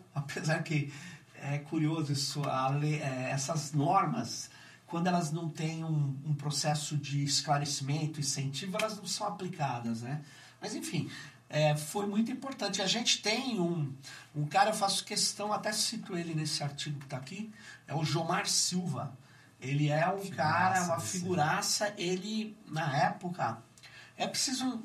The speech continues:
Speaker 1: é, reconhecer
Speaker 2: Valorizar
Speaker 1: isso,
Speaker 2: esse,
Speaker 1: valorizar.
Speaker 2: o empenho dele
Speaker 1: Ele,
Speaker 2: nesse
Speaker 1: ele,
Speaker 2: né?
Speaker 1: ele fez quarenta objeções, porque como é que foi?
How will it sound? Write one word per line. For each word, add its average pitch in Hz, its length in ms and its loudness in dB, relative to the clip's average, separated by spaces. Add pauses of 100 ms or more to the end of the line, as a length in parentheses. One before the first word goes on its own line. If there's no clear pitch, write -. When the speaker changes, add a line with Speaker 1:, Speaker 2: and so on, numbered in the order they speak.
(100)
Speaker 1:
é, 160 540 0
reconhecer 180 600 2
Speaker 2:
Valorizar 135 600 4
Speaker 1:
isso, 147 100 0
Speaker 2:
esse, 139 100 2
Speaker 1:
valorizar. 175 680 4
Speaker 2:
o 117 180 -2
empenho 143 340 2
dele 240 180 4
Speaker 1:
Ele, 269 180 4
Speaker 2:
nesse 247 280 4
Speaker 1:
ele, 269 420 4
Speaker 2:
né? 226 80 0
Speaker 1:
ele 226 120 0
fez 262 340 4
quarenta 233 600 4
objeções, 190 720 0
porque 220 480 -2
como 240 180 2
é 247 80 4
que - 80 -8
foi? - 720 -4